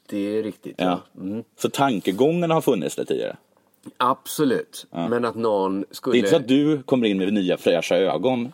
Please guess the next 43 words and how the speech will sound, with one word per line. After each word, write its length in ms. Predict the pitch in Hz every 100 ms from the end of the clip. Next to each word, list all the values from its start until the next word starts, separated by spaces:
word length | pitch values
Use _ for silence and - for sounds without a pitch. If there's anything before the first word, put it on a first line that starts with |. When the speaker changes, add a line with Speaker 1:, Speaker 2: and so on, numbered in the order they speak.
| -
Speaker 2:
och 80 | 95
bara, 160 | 92
"Varför 180 | 87 87
sätter 280 | - 90 95
vi 60 |
inte 220 | 87 - 85
en, 160 | 78 -
Speaker 1:
<laughs> 80 | _
Nej. 440 | - - - - -
Speaker 2:
en 140 | 117
liten 220 | 123 - 131 139
motor 300 | 120 - 170
på 120 | 151
cykeln?" 380 | 131 - - - _ _ _ _ - - - _ _ _ _
Speaker 1:
Detta 460 | - 135 180 - 156
är 220 | 127 135
sant. 480 | - - 104 202 -
Speaker 2:
Ja. 160 | 95 98
Speaker 1:
Absolut. 320 | 123 127 110
Uppfinningen 560 | - - - 117 120 143
moped 360 | 147 139 92 -
fanns. 340 | 87 87 -
Speaker 2:
Ja. 180 | 98 95 - _
Speaker 1:
Men 220 | 110 120
att 140 | 120
någon 240 | 123 113 101
skulle 240 | - 110
maskklä 720 | 107 110 - - - - 127
ut 280 | 143 180 -
en 120 | 135
cykel 420 | - 113 - 95 85
till 220 | 135 147
moped. 400 | 147 - 92 -
Speaker 2:
Mm. 240 | 90 95 101 _ _ _ _ _ -
Speaker 1:
Det 100 | - -
är 200 | 120 107
ju 160 | 101
liksom... 640 | 101 101 - 107 104 104 127 _ _ _ _ _ _ _ _ -
För 100 | 135
mig 260 | 131 143
är 40 | 151
detta 300 | 147 - 110
liksom 600 | 107 117 104 101 101